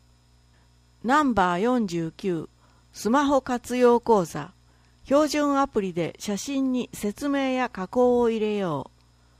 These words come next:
一月九日木曜日、午前十時から正午。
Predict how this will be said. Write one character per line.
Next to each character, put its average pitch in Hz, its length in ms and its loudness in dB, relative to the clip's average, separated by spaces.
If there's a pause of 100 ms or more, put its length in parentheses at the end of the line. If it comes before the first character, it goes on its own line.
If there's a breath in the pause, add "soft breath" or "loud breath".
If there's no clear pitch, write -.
(300 soft breath)
一 277 260 -6
月 277 260 -2
九 254 120 -2 (280)
日 226 160 -4
木 247 300 -4
曜 202 260 2
日、 143 220 -10 (460 soft breath)
午 285 220 4
前 214 300 2
十 254 240 -2
時 - 120 -8
か 175 140 -6
ら 160 140 -8
正 190 300 -4
午。 156 200 -12